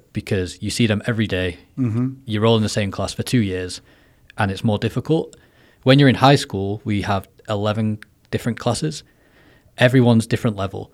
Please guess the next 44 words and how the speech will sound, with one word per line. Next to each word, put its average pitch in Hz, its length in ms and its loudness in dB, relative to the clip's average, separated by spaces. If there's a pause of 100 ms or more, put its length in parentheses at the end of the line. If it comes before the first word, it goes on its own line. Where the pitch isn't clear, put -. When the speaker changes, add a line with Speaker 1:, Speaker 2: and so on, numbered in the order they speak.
(460)
Speaker 1:
So 110 220 4
if 104 100 2
I'm 135 240 8
top 151 300 2
level 120 260 2
in 104 120 0
maths, 101 360 -6 (200)
I - 100 2
could - 140 -6
be 110 100 -2
bottom 104 340 -2
level 95 280 -4
in 95 80 -8
English, 95 500 -10 (440)
which 135 100 2
Speaker 2:
Yeah, 170 140 8
Speaker 1:
I, 123 80 0
which 127 220 4
I 202 120 10
Speaker 2:
because - 40 4
Speaker 1:
was. 107 200 4
I 107 100 4
was 113 140 4
bottom 113 260 2
<laughs> - 60 2
level 98 160 0
in 92 120 -2
English. 110 440 0 (760)
Speaker 2:
不， 175 140 -4 (160)
因 220 100 2
为 269 180 8 (220)
程 160 300 4
度 233 140 0
不 208 200 0
一 233 40 6
样， 190 240 4 (100)
所 208 160 0
以 - 180 -6
有 190 140 6
可 214 100 4
能 202 100 4
是 160 100 0
你 165 140 4
的， 190 200 2